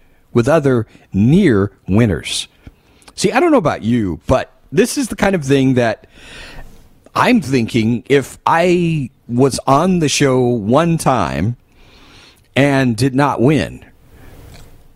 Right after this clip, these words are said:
how likely do you think it is you're gonna get another chance? This is like a, a, a huge deal. But the interesting thing is,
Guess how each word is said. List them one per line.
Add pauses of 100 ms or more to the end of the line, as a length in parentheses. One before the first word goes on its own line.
(140)
how
likely
do
you
think
it
is
you're
gonna
get
another
chance? (760)
This
is
like
a,
a, (140)
a
huge
deal. (2750)
But
the
interesting
thing
is,